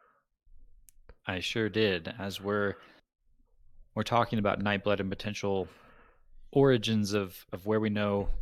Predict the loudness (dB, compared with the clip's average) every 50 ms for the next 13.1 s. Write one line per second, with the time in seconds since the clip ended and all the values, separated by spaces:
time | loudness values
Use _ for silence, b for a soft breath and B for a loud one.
0 | -2 -2 0 0 0 0 0 -2 -2 -2 -4 -4 -2 -2 0 0 0 0 -2 -4
1 | -2 -2 0 0 0 0 -2 -2 -4 -4 -6 -8 -10 -12 -10 -6 -4 -2 0 0
2 | 0 0 -4 -8 -10 -12 -12 -8 -4 -2 -2 -2 -2 -2 -2 -2 -4 -4 -4 -4
3 | -4 -2 -2 -2 -4 -2 -2 -2 0 0 2 2 2 2 0 0 0 -2 -2 0
4 | 0 2 2 2 0 -2 -2 -4 -4 -4 -4 -2 -2 -2 -2 2 2 4 4 4
5 | 4 2 2 2 0 0 -2 -4 -4 -4 -2 0 0 2 2 0 0 -4 -4 b
6 | b b b b b -8 -8 -4 -2 -2 -2 0 0 0 2 2 2 4 4 2
7 | 2 2 0 -4 -6 -6 -6 -6 -4 -2 -2 -2 -4 -4 -6 -10 _ _ _ _
8 | _ _ _ -6 -2 -2 0 0 0 0 0 2 4 4 4 4 2 2 2 0
9 | 0 0 0 0 -2 -2 -2 -2 -2 -2 -2 2 2 4 4 4 0 -2 -4 -6
10 | -12 -8 -6 -4 -4 -2 -2 -4 -4 -4 -4 -4 -2 -2 -2 0 0 -2 -2 -4
11 | -6 -8 -16 -20 -20 -20 -20 -20 -20 -20 -20 -20 -20 -20 -20 -20 -20 -20 -20 -20
12 | -20 -20 -20 -20 -20 -20 _ -10 -10 -8 -8 -10 -14 -20 -20 -10 -2 0 2 2
13 | 2 -2